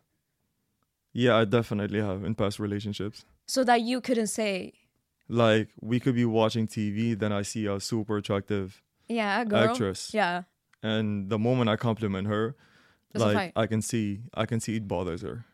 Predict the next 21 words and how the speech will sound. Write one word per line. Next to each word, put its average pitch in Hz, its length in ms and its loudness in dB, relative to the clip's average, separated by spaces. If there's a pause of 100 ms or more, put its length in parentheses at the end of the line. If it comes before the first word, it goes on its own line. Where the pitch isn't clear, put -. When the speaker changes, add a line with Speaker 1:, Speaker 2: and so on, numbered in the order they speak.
Speaker 1:
clearly. 104 480 -4 (600)
But 110 180 4
when 120 200 4
it 113 80 2
happens 113 320 2
vice 98 260 -2
versa, 104 560 -2 (100)
and 110 160 -2
then 101 240 -2
we're 101 140 0
watching 98 420 -2
a 90 80 -4
movie 95 280 -2
and 90 100 -2
then 92 100 -2
she 98 140 -8
sees 95 220 -4
a 95 80 -4
super 98 260 -4
hot 92 180 -4
guy, 107 280 -2